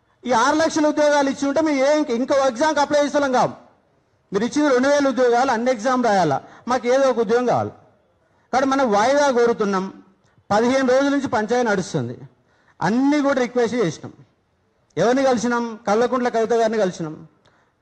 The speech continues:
కేటీఆర్ని గారు కలిసినాం, అందరినీ కలిసినాం, మేధావులందరినీ కలిసినాం, ఎమ్మెల్యే వినతి పత్రాలు ఇచ్చినాం. దాంతోపాటుగా ఉస్మాన్ యూనివర్సిటీలో ధర్నా జరిగింది,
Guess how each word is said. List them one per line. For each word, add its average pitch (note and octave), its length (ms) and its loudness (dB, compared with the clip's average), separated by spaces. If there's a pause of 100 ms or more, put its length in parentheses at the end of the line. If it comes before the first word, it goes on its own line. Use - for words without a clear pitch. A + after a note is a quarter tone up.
(360)
కేటీఆర్ని B3+ 580 2
గారు A3 200 2
కలిసినాం, D3+ 360 -6 (460)
అందరినీ C4 540 2
కలిసినాం, D3 380 -6 (420)
మేధావులందరినీ B3+ 960 2
కలిసినాం, D#3+ 340 -4 (440)
ఎమ్మెల్యే B3+ 460 0
వినతి A#3+ 280 -2
పత్రాలు A#3 340 0
ఇచ్చినాం. C#3 280 -10 (1080)
దాంతోపాటుగా C4+ 960 0
ఉస్మాన్ C#4+ 340 -2
యూనివర్సిటీలో B3 420 -2 (120)
ధర్నా G#3+ 240 0
జరిగింది, A#3 460 -2